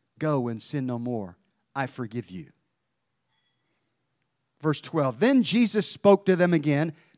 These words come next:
Now we're talking about his followers, because all of the guys that had rocks in their <laughs> hands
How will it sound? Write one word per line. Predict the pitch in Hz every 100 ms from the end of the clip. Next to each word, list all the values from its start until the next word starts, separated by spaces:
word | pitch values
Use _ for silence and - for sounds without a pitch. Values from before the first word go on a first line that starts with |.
| _
Now | 127 175
we're | 202 196
talking | - 202 190 180
about | 165 165 165 165 - _ _
his | _ 156 -
followers, | 202 202 185 147 147
because | - 151 160 143
all | 156 175
of |
the | 196 165
guys | 190 165 165
that | 156
had | 143 160
rocks | 127 156 185 -
in | 151
their | 143
<laughs> |
hands | 120 151 151 143